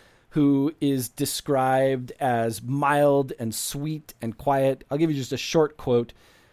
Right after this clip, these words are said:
"She seemed to understand totally the bewilderment and fear that so often overwhelms young children who for the first time in their lives are herded into a classroom and told to obey orders. Some curious warmth that was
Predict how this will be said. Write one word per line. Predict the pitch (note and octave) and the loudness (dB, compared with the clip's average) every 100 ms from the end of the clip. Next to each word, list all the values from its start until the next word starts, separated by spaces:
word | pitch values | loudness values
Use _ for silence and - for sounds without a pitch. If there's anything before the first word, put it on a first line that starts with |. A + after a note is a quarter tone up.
| _ - | _ -8
"She | F#3+ G3 | -4 -2
seemed | - A3+ G#3 | 2 4 4
to | - | 4
understand | G#3 A3+ A3 - G#3+ G3 | 2 2 0 0 0 -2
totally | - A3 A#3 A#3 A3+ | 0 2 4 4 2
the | G3 | 0
bewilderment | D#3+ F3 D#3+ G#3+ G#3+ G3+ G3+ G3 - | 2 0 4 4 4 2 2 -2 -4
and | B2+ A2 | -6 -6
fear | - G#3+ G3 G3 | -6 -2 2 2
that | E3 C#3+ | 2 0
so | D#3 C#3 - | -4 -4 0
often | F3+ F#3+ F3+ G3 | 0 2 2 2
overwhelms | G3+ G3+ F#3 D#3 C3+ | 4 4 6 4 4
young | A2+ G#2+ | 0 -4
children | - G#2+ G2 A#2 | -6 -8 -6 -8
who | A2+ C3 | -8 -12
for | A#2 | -8
the | A2 | -6
first | - D3+ - | 0 0 0
time | D3 D3 | -4 -2
in | |
their | D3 C#3 | 0 2
lives | C3 C3+ C#3 B2 | 2 2 0 -2
are | F#2 | -8
herded | - D3 D3+ D3 | -2 -2 0 -2
into | D3 C#3+ | -2 -2
a | |
classroom | - C3 B2 - C3+ | -2 -4 -4 -4 -4
and | A#2 | -4
told | - C3 C3+ A2+ | -4 -4 -4 -6
to | C3+ | -6
obey | A#2 G2 B2 A#2+ | -4 -2 -2 -2
orders. | G#2 G2 G2 - - - - - | -6 -8 -10 -12 -20 -20 -20 -20
Some | - D#3 D#3 | 0 2 2
curious | - - F3+ F3+ - | -2 0 2 2 0
warmth | C#3 C3+ D3+ A#2+ | -2 0 0 0
that | C3+ | -4
was | B2 | -4